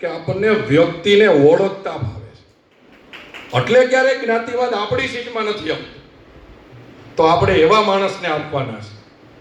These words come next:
અને હમણાં બાબુભાઈએ વાત કરી કે ગણેશભાઈ માટે પ્રતિષ્ઠાનો આપણે સવાલ લગાવ્યો છે.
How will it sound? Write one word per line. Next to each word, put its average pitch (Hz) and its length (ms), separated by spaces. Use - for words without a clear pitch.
અને 110 140
હમણાં 196 260
બાબુભાઈએ 202 400
વાત 190 360
કરી 185 420
કે 143 140
ગણેશભાઈ 196 600
માટે 190 240
પ્રતિષ્ઠાનો 180 680
આપણે 165 260
સવાલ 160 320
લગાવ્યો 147 420
છે. - 120